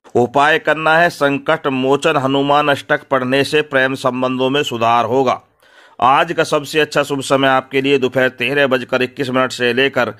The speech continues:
शाम चौदह बजकर चौदह मिनट तक रहेगा और ध्यान देने वाला समय सुबह ग्यारह बजकर सैंतीस मिनट से लेकर दोपहर बारह बजकर उनतीस मिनट तक रहेगा।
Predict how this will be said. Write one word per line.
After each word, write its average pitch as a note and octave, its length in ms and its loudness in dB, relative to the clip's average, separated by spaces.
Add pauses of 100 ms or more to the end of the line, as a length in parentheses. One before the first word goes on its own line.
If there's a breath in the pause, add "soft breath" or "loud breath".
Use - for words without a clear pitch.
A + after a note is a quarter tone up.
(280 loud breath)
शाम C3+ 380 0
चौदह C#3 400 2
बजकर B2 340 0
चौदह B2+ 360 0
मिनट B2 260 -2
तक B2 200 0
रहेगा C3+ 420 2
और C#3 140 0
ध्यान A#2+ 400 -2
देने B2+ 200 0
वाला B2 200 2
समय C#3 340 0
सुबह C3 260 0
ग्यारह B2+ 380 2
बजकर B2 320 -2
सैंतीस B2 420 -4
मिनट A#2+ 200 -2
से A#2 200 -2
लेकर B2 380 -2 (400 soft breath)
दोपहर C3+ 460 2
बारह B2+ 360 2
बजकर B2+ 360 0
उनतीस B2 480 -2
मिनट A#2+ 280 0
तक B2 160 -2
रहेगा। A#2+ 400 0